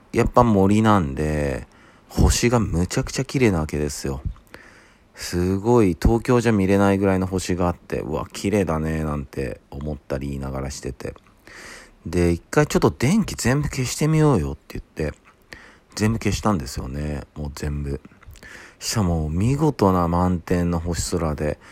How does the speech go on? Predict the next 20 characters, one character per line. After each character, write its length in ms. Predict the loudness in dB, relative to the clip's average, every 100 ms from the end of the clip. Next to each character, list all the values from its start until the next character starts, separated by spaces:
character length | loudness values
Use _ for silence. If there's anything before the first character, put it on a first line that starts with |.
| -20 -20 -20 -16 -8 -6 -2 0
「う 40 |
わ、 120 | 0
す 420 | 0 -4 -2 -2 0
ご 200 | 0 0
い 60 |
ね」 200 | 2 2
っ 20 | 0
て 120 | -2
な 100 | -4
っ 40 |
て 60 | -2
た 80 | -6
ん 40 |
で 40 | -8
す 100 | -8
よ 100 | -6
ね。 240 | -4 -6 -10 -20 _ _ -20 -20 -20 -20 -20 _ -8
し 180 | -6
た 180 | -2 0
ら、 580 | 4 6 6 4 0 -8